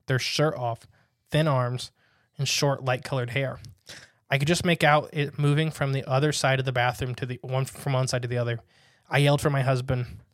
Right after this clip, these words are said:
I w-, I was a little panicky, thinking somebody was in our house.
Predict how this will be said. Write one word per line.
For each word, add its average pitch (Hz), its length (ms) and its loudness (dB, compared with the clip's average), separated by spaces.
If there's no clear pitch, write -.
I 139 120 4
w-, 151 260 6
I 139 140 4
was 170 180 6
a 160 100 2
little 156 240 4
panicky, 147 680 0
thinking 135 280 2
somebody 151 320 4
was 139 140 4
in 135 120 0
our 131 180 6
house. 120 400 -2